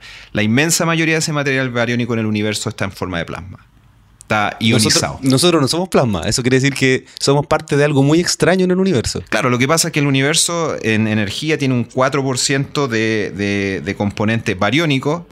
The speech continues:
Speaker 1: pero de-, la gran mayoría de eso está como plasma, por lo tanto, un pequeñito porcentaje de ese cuatro por ciento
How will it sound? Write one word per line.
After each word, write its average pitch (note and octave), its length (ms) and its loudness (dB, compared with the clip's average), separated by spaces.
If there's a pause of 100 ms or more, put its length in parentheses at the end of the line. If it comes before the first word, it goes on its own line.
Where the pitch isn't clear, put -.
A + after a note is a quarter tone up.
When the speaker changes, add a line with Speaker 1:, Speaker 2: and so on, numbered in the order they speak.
(120)
Speaker 1:
pero A2 220 0
de-, A2 220 0
la G#2 200 0
gran B2+ 300 0
mayoría E3 500 2
de D3 100 0
eso C#3+ 400 -2
está A2+ 400 -2
como G#2+ 220 0
plasma, D#3+ 320 2
por C3 100 0
lo A#2 120 0
tanto, C3 500 0
un C3 300 -2 (160)
pequeñito D3 580 0
porcentaje D#3+ 720 -2
de A2+ 80 0
ese B2+ 220 -2
cuatro D#3 340 -2
por D3+ 160 -4
ciento F#3+ 640 -4